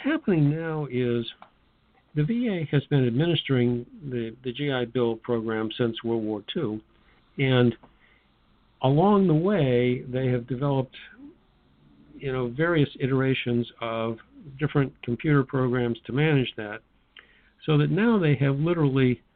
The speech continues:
more than a dozen different computer systems that they're trying to use to manage G I Bill benefits, which is just crazy. Uh, you know, it, they, they literally have to take some of the stuff and,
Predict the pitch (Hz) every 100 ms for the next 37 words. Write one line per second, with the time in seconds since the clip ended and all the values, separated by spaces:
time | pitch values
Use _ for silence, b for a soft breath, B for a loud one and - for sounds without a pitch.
0 | _ 147 165 151 131 120 117 151 160 160
1 | 151 123 139 139 131 123 - _ _ -
2 | 123 - 151 131 - 113 - 117 113 -
3 | _ _ _ _ - 131 123 127 - 143
4 | 131 131 123 120 120 123 120 117 - -
5 | 123 123 123 113 - 117 117 110 123 113
6 | 113 104 107 147 147 - - 330 226 123
7 | 127 - - 147 - - 202 180 - -
8 | _ B B B B B B B - 135
9 | 135 127 123 117 120 - 123 131 123 120
10 | 123 123 160 160 135 131 135 127 - 117
11 | - 127 - 139 131 127 - 120 117 110